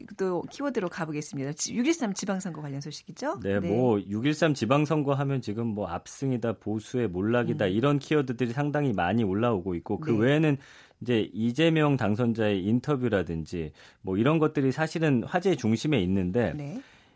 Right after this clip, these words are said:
Speaker 2: 이색 후보라는 이 키워드도 또 은근히 관심을 받고 있었어요.
Speaker 1: 네.
Speaker 2: 그러니까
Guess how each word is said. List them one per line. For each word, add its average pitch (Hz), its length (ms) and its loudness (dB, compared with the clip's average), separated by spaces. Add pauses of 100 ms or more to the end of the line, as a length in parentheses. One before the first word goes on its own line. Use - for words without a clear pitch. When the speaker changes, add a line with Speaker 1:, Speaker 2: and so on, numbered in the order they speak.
(160)
Speaker 2:
이색 247 480 2
후보라는 139 540 4
이 92 160 0
키워드도 139 560 0
또 104 320 -2 (100)
은근히 120 300 2
관심을 95 400 -2
받고 85 320 -8
있었어요. 82 380 -8
Speaker 1:
네. - 60 -4
Speaker 2:
그러니까 95 360 -4